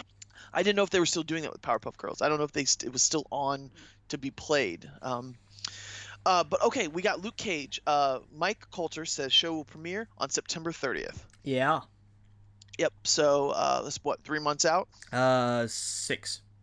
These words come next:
Speaker 1: Six. I am completely off on my time. Hold on. Oh, yeah. What am I talking about? <laughs> Jesus.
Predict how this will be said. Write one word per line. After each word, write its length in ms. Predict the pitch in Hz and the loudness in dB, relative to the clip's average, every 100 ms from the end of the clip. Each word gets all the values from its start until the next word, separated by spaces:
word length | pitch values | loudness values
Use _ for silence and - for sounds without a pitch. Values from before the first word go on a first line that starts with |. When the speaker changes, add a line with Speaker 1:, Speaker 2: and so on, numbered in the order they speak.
| - - | -18 -4
Speaker 1:
Six. 320 | - 147 - | 0 0 -2
I 140 | 151 165 | -2 -2
am 80 | |
completely 460 | 143 139 - 208 170 | -4 -14 -10 -6 0
off 180 | 175 170 | 0 0
on 60 | 165 | -6
my 120 | 151 | -8
time. 240 | - 139 | -8 -6
Hold 140 | 147 151 | -4 -4
on. 140 | 131 175 | 0 4
Oh, 120 | 240 | 4
yeah. 160 | 233 | 4
What 100 | 170 | 2
am 80 | 247 | 0
I 60 | 214 | 0
talking 380 | - 269 220 180 | 4 2 2 -2
about? 180 | 160 - | -2 -2
<laughs> 40 | |
Jesus. 440 | - 262 180 156 | -6 -14 -10 -10